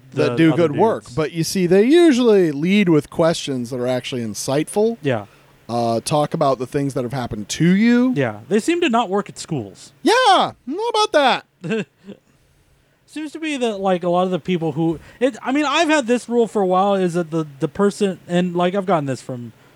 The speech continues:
Speaker 1: another podcast, but I think it's right on the money. The person that should, that you should least let hel-, work with kids is the person whose whole thing is like, "I wanna work with kids." That should be the l-, last person assigned to doing something. It should be someone who's like, "Yeah, okay, I'll, I'll take 'em."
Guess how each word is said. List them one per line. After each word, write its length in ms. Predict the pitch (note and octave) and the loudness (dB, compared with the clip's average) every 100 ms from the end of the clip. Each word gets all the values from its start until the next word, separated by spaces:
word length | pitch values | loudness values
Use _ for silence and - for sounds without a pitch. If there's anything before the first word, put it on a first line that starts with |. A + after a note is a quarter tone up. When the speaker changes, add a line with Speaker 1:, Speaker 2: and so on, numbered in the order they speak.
| _ | _
Speaker 1:
another 400 | B2+ C3+ B2 A2+ | -6 -2 -2 -4
podcast, 580 | - C#3+ C3 - A#2+ - | -4 -2 -2 -4 -8 -6
but 100 | D3+ | -4
I 80 | D3 | -2
think 220 | D#3 C3 | -4 -6
it's 160 | A#2 | -6
right 120 | C3+ A#2+ | -4 -4
on 100 | A#2 | -4
the 60 | |
money. 280 | A2+ A#2 A#2+ - - - | -6 -8 -10 -16 -20 -6
The 120 | D#3 | -6
person 420 | - C4 C4 D4 | 0 -2 0 -4
that 120 | C4 A3+ | -2 -2
should, 340 | A3+ G3 C#3 | -2 -4 -6
that 120 | E3+ F3+ | -8 -6
you 100 | F#3+ | -4
should 200 | F#3+ D#3 | -4 -4
least 380 | D3+ F3 E3+ | -2 -4 -4
let 260 | D3 D#3 D#3+ _ | 0 0 -2 _
hel-, 200 | C3 D#3 | -10 -10
work 260 | D3 D3+ D#3 | -4 -4 -2
with 160 | D#3+ - | -4 -2
kids 340 | D3+ D#3+ D#3+ - - - | 0 0 -2 -18 -20 -4
is 180 | D#3+ D3 | -4 -2
the 80 | D3 | -2
person 340 | E3+ D#3+ E3 | -2 -2 -4
whose 200 | D3 C#3+ | -6 -4
whole 200 | D#3+ D3 | -4 -4
thing 160 | D3+ C#3 | -2 -2
is 100 | C3 | -4
like, 140 | C3+ - | -6 -4
"I 80 | |
wanna 220 | D4 D4+ A3 | 0 0 0
work 200 | B3 A3 | -2 -2
with 140 | - | -4
kids." 400 | D#4+ E4 F3+ A#2+ - - | -2 0 0 -4 -20 -8
That 100 | F3 | -8
should 100 | F#3+ | -4
be 80 | F#3+ | -2
the 100 | F#3 | 0
l-, 200 | F3 D#3+ | 0 -4
last 460 | D#3+ D#3+ D#3 D3+ - | -4 -2 0 -2 -6
person 460 | D3 C3+ C3+ B2 - _ _ | -8 -8 -10 -12 -16 _ _
assigned 420 | C#3+ - C#3 C3 | -8 -4 -4 -4
to 60 | A#2+ | -6
doing 260 | B2+ B2 | -6 -6
something. 260 | A2+ B2+ B2 | -8 -10 -10
It 80 | C#3+ | -8
should 120 | G3+ | -4
be 100 | F3 | -4
someone 320 | - E3 D3+ | -2 -4 -4
who's 100 | C#3+ | -4
like, 140 | D3 - - - - _ - | -6 -8 -20 -20 -20 _ -2
"Yeah, 360 | A#3 B3+ B3 | 0 2 0
okay, 340 | B3 - A3+ A3+ | -2 -4 0 2
I'll, 220 | A3+ A3 _ - | 0 -2 _ -8
I'll 140 | F3+ | -8
take 280 | - F#3+ - | -4 -6 -2
'em." 240 | F3+ F#3 | -4 -4